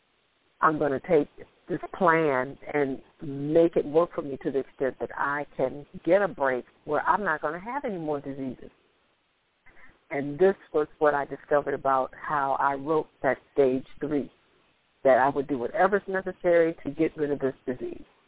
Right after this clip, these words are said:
And then when I recognized, okay, I don't wanna do stage three forever just to stay healthy, and will it keep me healthy from all these other disorders?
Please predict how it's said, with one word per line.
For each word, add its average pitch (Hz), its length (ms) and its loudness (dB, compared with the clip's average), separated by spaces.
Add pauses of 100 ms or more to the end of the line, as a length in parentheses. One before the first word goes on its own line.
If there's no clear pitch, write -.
(600)
And 135 160 -4
then 156 200 4
when 147 140 -2
I 135 100 -2
recognized, 143 840 -2
okay, 127 540 -2 (500)
I 165 160 4
don't 147 160 0
wanna 139 220 -2
do 143 420 0 (240)
stage 131 320 0 (140)
three 139 300 -8
forever 143 640 0 (200)
just 143 220 -6
to 135 160 -10
stay 131 180 -2
healthy, 160 480 -2 (1400)
and 147 280 4
will 160 160 2
it 165 160 -4
keep 143 140 -10
me 143 140 -6
healthy 139 340 -4
from 139 180 -8
all 131 140 2
these 131 160 -8
other 208 220 2
disorders? 131 600 -6